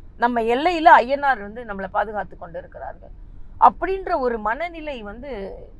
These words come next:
ஒரு அபரிதமான மனநிலை. இன்னொன்னு நான் அடிக்கடி சொல்றது உண்டு, நான் கனடா நாட்டுல படிக்கும்போது மூலைக்கு மூலை இப்படி ஒரு தெரு இருந்துன்னா அங்க ஒரு சின்ன ஒரு கியூபின் இருக்கும், கியூபிக்கிள் இருக்கும்.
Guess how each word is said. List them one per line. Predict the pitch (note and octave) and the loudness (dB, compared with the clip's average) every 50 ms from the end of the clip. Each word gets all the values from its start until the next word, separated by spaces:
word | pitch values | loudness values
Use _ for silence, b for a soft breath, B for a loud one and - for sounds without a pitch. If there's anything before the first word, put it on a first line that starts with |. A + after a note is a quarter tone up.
| - - - | -20 -14 -10
ஒரு | B3 A3 - - - - | -8 -8 -8 -8 -8 -6
அபரிதமான | - - A3+ C#4 E4+ F4+ F4 E4 F4 D#4+ D4+ D4+ D#4 D#4 D4 | -4 -2 0 0 0 0 2 0 0 0 0 -4 -6 -6 -6
மனநிலை. | A3+ G#3 G3+ G3+ G3+ G3+ F#3+ F#3+ - - - - - - - - - - - | -4 -4 -4 -4 -6 -8 -8 -10 -10 -12 -10 -6 -6 -6 -6 -6 -10 -12 -10
இன்னொன்னு | - D#4 F4 F#4+ | -6 -4 -4 -4
நான் | F#4+ F#4 F4 | -2 0 4
அடிக்கடி | D#4+ C4+ C4+ C#4+ - D#4 D#4 D#4+ | 6 6 6 4 0 -8 -8 -8
சொல்றது | C4+ - B3 B3 A#3+ C4+ B3+ A#3+ | -6 -6 -6 -4 -4 -4 -6 -4
உண்டு, | C4 B3+ B3 | -4 -4 -2
நான் | A3+ A3+ G#3 F#3+ | 0 0 0 0
கனடா | G#3+ A3+ A#3+ C4+ D4+ D4+ | -2 -4 0 2 2 2
நாட்டுல | C#4+ B3+ A#3+ - G#3+ G#3+ | 2 2 -2 -2 -4 -6
படிக்கும்போது | F3+ A3+ G#3+ G3+ A3 G#3+ G#3 A3 A3 A3 A3+ G#3 G3 G#3+ - - - - - - - - - - - | -6 -6 -6 -6 -8 -8 -8 -8 -6 -6 -4 -4 -6 -6 -10 -14 -16 -18 -20 -20 -20 -20 -20 -18 -10
மூலைக்கு | - C#4 E4 F#4+ G4 G4+ - - C#4+ | -6 -4 -2 0 0 0 0 0 0
மூலை | D#4 D#4 D#4 D4 - - - | 0 2 4 6 6 4 4
இப்படி | - - G#3 G#3+ | 0 -4 -2 0
ஒரு | A3+ A3+ G#3+ | 0 0 2
தெரு | A3+ C#4 C#4+ F4 G4 F4+ | 4 4 4 4 2 0
இருந்துன்னா | D#4 D#4+ | -2 0
அங்க | F4 G4 F#4 E4 C4+ | 0 0 0 0 0
ஒரு | B3 A3+ A3+ - - | 0 0 0 -4 -8
சின்ன | - C4+ C#4 D#4 D4+ | -10 -2 4 4 6
ஒரு | C4 A3+ A#3 A3+ G#3+ F3+ G#3+ A3 - - | 6 4 2 -2 -4 -4 -4 -6 -6 -8
கியூபின் | C#4 D4+ C4 - C#4+ C4+ A3+ | -10 -10 -8 -8 -8 -8 -8
இருக்கும், | G#3+ F#3 F#3 - - - - | -10 -10 -10 -12 -14 -16 -14
கியூபிக்கிள் | - B3+ A#3+ C4 B3 A3 G3+ | -12 -10 -10 -8 -8 -8 -8
இருக்கும். | G3 F#3+ F#3 - - - | -8 -10 -12 -14 -14 -16